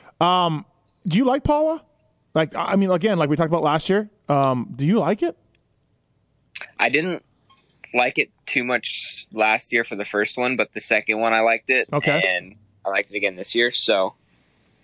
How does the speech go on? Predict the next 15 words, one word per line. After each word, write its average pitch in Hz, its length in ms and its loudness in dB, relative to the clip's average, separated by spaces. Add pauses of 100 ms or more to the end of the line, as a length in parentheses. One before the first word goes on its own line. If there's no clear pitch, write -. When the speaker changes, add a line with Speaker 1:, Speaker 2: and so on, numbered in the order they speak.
(260)
Speaker 2:
um, 98 380 0
I 98 100 2
think, 127 260 -2 (100)
I 127 120 2
think 156 180 0
last 120 320 0
year, 123 100 -4
the 110 60 -6
first 107 280 -6
one, 110 120 -2
I 101 140 -4 (400)
wasn't 107 320 -2
really, 104 360 -6 (140)
like, 107 160 2
I 117 180 0